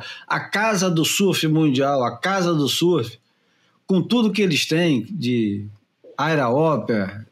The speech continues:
de sei lá mais quem, compadre, de Dynacon. Os caras poderiam produzir uma quantidade de coisas absurdas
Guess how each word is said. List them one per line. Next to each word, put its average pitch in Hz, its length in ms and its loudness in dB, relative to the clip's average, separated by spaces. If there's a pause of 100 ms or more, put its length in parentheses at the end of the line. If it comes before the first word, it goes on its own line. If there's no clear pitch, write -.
(140)
de 127 300 0
sei 277 220 -2
lá 202 160 0
mais 165 220 0
quem, 139 280 -2
compadre, 110 460 -4
de 123 360 -2
Dynacon. 139 1000 0 (1000)
Os - 140 0
caras 226 260 0
poderiam 202 480 2
produzir 185 340 2
uma 208 160 2
quantidade 156 560 -2
de 127 120 -2
coisas 165 420 0
absurdas 135 960 0